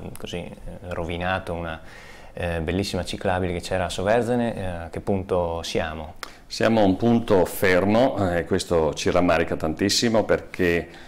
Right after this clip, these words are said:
Speaker 2: arrivano sovente richieste di, eh, così, di informazioni per capire quando verrà riaperta la ciclabile verso Socher.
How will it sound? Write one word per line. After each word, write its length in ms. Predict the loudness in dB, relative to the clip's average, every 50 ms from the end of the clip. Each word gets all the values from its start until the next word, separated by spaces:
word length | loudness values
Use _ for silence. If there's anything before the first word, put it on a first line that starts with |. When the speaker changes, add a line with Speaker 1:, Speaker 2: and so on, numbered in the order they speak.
| -20 -20 -20 -20 -20 -20 -20 -8
Speaker 2:
arrivano 640 | -2 0 2 2 2 2 4 4 4 4 4 2 0
sovente 580 | 0 0 0 2 2 2 2 0 0 -2 -2 -2
richieste 600 | -2 -4 0 2 2 2 2 0 0 0 0 0
di, 340 | 0 -4 -4 -4 -4 -4 -6 -6
eh, 260 | -8 -8 -8 -10 -10 -10 -12 -12 -12 -14 -14 -14 -14 -16 -18 -18 -14
così, 280 | -10 -8 -4 -4 -4
di 80 | -4 -4
informazioni 720 | -6 -2 -2 -2 0 0 -4 -4 0 2 4 4 4 4 4
per 180 | 2 0 0
capire 420 | 0 -6 -4 -2 0 2 2 0 0
quando 320 | 0 -2 0 0 -2 0
verrà 360 | 0 0 0 2 2 2 2
riaperta 640 | 0 -2 -4 -4 -2 -2 -2 -2 -2 -2 -2 -2 -2
la 100 | -2 -4
ciclabile 520 | -6 -8 -8 -2 0 0 0 0 0 -2 0
verso 260 | -2 -2 -4 -6 -8
Socher. 500 | -8 -8 -8 -8 -6 -6 -6 -6 -6